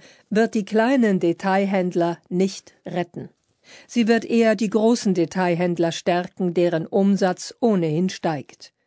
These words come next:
Die Lösung für diese sich wandelnde Branche liegt nicht in noch weiteren Opfern seitens der Mitarbeitenden.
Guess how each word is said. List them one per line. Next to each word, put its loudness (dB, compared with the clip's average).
Die 4
Lösung 4
für 0
diese 2
sich -4
wandelnde 2
Branche -2
liegt 0
nicht 0
in 2
noch 0
weiteren 0
Opfern -4
seitens -2
der 2
Mitarbeitenden. -2